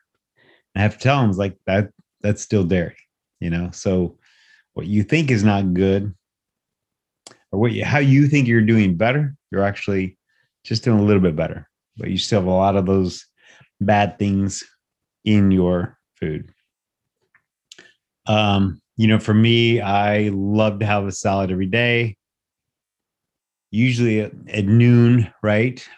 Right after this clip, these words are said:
But if for some reason I've been so busy lately, I'm out and about and I don't get that salad, um, things are okay. You know,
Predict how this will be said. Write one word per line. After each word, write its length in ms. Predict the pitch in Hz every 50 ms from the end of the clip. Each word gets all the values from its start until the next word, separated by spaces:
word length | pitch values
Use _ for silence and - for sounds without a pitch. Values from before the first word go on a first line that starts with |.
| _ _ _ _
But 380 | 110 107 104 104 107 104 -
if 240 | - 113 110 98 -
for 100 | - 107
some 280 | 95 - - 117 113 113
reason 720 | 117 117 107 107 117 113 104 98 101 98 - 98 95 - - _
I've 220 | 104 107 95 90 90
been 180 | 117 120 117
so 160 | 110 - 110
busy 380 | 98 92 92 123 147 143 127 98
lately, 500 | 85 92 107 127 131 123 107 104 98 98
I'm 380 | 95 101 101 98 95 90 85 - _ - _ _ _ _ _ _
out 180 | 107 113 120 -
and 100 | 113 117
about 300 | 107 101 104 104 107 110
and 100 | 110 98
I 60 | 101
don't 200 | 101 104 104 101
get 200 | 98 104 92 -
that 220 | - 92 101 - -
salad, 540 | - 110 104 101 101 107 113 113 110 107 _ _ _ _ _ _ _ _ _ _ _ _ _ _ _ _ -
um, 360 | 101 95 95 95 95 92 92 -
things 320 | - 131 127 123 110 98
are 120 | 101 104 101
okay. 600 | 92 90 82 - - 104 101 87 71 69 - - _ _
You 140 | - 98 95
know, 360 | 92 92 90 87 90 87 -